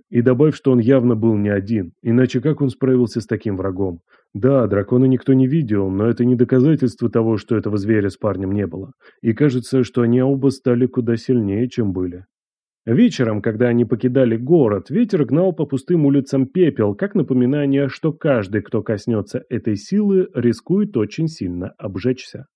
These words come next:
В этот день вечерний зал резиденции семьи Хваджон был залит мягким светом масляных ламп. За высоким столом, покрытым картами и свитками, сидел сам Хваджон Йонсан, мужчина лет семидесяти с холодным взглядом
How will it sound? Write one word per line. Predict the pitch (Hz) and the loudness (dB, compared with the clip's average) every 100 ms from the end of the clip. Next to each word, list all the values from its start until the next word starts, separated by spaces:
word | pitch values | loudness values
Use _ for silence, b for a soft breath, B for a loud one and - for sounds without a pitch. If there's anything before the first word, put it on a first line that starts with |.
| _ _ _ _ _ _ _ _ _ _ _ _ _ _ _ _ _ _ _ _ | _ _ _ _ _ _ _ _ _ _ _ _ _ _ _ _ _ _ _ _
В | 123 185 | 2 2
этот | 220 175 120 | 2 -2 0
день | 208 180 113 | 2 4 4
вечерний | 113 - 127 117 117 | 0 0 0 2 2
зал | 110 120 110 | 2 4 4
резиденции | 110 98 120 113 113 107 | 2 0 0 0 0 -2
семьи | - 120 117 113 | 4 4 6 4
Хваджон | - 117 120 104 170 147 120 | 2 0 0 2 2 4 6
был | 226 190 | 6 6
залит | 139 190 170 156 | 6 6 4 4
мягким | 156 160 - 143 | 2 2 2 2
светом | 120 139 151 143 135 | 2 2 2 4 4
масляных | 127 120 127 120 117 - | 4 2 2 2 2 2
ламп. | 156 127 98 - _ | 0 0 -2 -8 _
За | 104 110 | 0 0
высоким | 110 127 110 117 | 2 0 0 -2
столом, | 101 160 208 208 | 0 2 4 2
покрытым | 175 139 156 147 131 | 2 2 4 4 2
картами | 135 127 113 123 113 | 4 2 2 2 2
и | |
свитками, | 110 120 113 - 113 113 | 0 0 0 2 0 0
сидел | - 123 196 196 | -4 2 2 2
сам | - 139 165 | 0 0 0
Хваджон | 165 123 104 95 113 | 0 -2 -2 0 2
Йонсан, | 104 107 104 101 165 131 98 | 2 2 0 0 0 2 0
мужчина | 117 135 156 226 220 | 0 2 2 4 4
лет | 151 151 160 | 6 4 0
семидесяти | - 143 120 113 - 110 120 | 2 4 4 2 0 -2 -2
с | - | -2
холодным | 151 165 196 151 113 | 2 4 4 2 0
взглядом | 104 135 180 160 | 0 0 2 -2